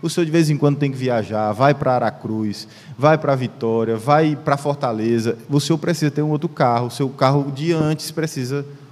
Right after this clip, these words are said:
o senhor voltar até aquele carro." Eu disse assim: "Mas, presbítero, agora não tem condições, tem que esperar mais um pouco." "Mais um pouco quanto?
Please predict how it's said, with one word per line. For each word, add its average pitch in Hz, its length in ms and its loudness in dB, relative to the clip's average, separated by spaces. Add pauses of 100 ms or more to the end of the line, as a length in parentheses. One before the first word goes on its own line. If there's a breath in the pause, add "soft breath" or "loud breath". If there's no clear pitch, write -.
o 123 60 -6
senhor 127 180 0
voltar 135 360 -2
até 131 120 -6
aquele 143 220 -6
carro." 131 180 -2
Eu 120 40 -2
disse - 120 -10
assim: 131 140 -8
"Mas, 120 160 -2 (240)
presbítero, 127 540 0 (540 loud breath)
agora 139 380 6
não 147 220 2
tem 165 160 -2
condições, 156 600 -2
tem 113 100 -6
que - 40 -16
esperar 123 300 -2
mais 123 200 0
um 156 60 0
pouco." 110 320 -2 (760 loud breath)
"Mais 160 180 4
um 170 60 0
pouco 160 280 -2
quanto? 135 540 2